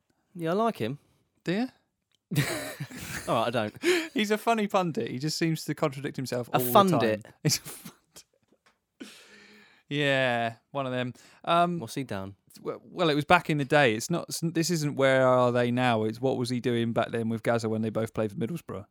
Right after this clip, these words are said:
Speaker 2: It's actually the, yeah.
Speaker 1: Yeah, quite
Speaker 2: Um,
Speaker 1: a long, long-winded
Speaker 2: it doesn't
Speaker 1: jingle
Speaker 2: have
Speaker 1: that
Speaker 2: a
Speaker 1: would be,
Speaker 2: ring
Speaker 1: is
Speaker 2: to
Speaker 1: it?
Speaker 2: it, does it?
Speaker 1: No,
Speaker 2: No,
Speaker 1: no.
Speaker 2: it doesn't roll off the, uh, proverbial tongue. Um, it's not, wasn't really proverbial. So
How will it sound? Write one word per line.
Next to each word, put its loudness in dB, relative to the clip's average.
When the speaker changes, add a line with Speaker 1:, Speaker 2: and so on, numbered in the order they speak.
Speaker 2:
It's -14
actually -10
the, -14
yeah. -10
Speaker 1:
Yeah, -10
quite -6
Speaker 2:
Um, 0
Speaker 1:
a -4
long, -8
long-winded -12
Speaker 2:
it -12
doesn't 0
Speaker 1:
jingle 2
Speaker 2:
have 2
Speaker 1:
that 2
Speaker 2:
a 0
Speaker 1:
would -6
be, -4
Speaker 2:
ring 2
Speaker 1:
is -4
Speaker 2:
to 0
Speaker 1:
it? -4
Speaker 2:
it, -10
does -4
it? -4
Speaker 1:
No, -8
Speaker 2:
No, -12
Speaker 1:
no. -2
Speaker 2:
it -4
doesn't -8
roll -2
off -10
the, -4
uh, -6
proverbial -10
tongue. -16
Um, 0
it's -16
not, -12
wasn't -10
really -16
proverbial. -12
So 4